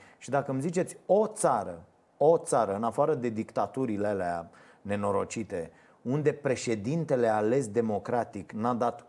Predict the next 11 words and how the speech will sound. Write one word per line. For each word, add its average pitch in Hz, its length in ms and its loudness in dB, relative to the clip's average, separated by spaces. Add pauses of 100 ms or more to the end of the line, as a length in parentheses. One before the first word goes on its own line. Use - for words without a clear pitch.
un 185 240 4
interviu 123 720 0
cinci 117 460 -4
ani 90 260 -6 (320)
să - 240 0
le 117 140 2
vorbească 110 640 0
oamenii, 92 800 -2
oamenilor, 92 720 -2
da? 98 280 -2
Să 113 240 -4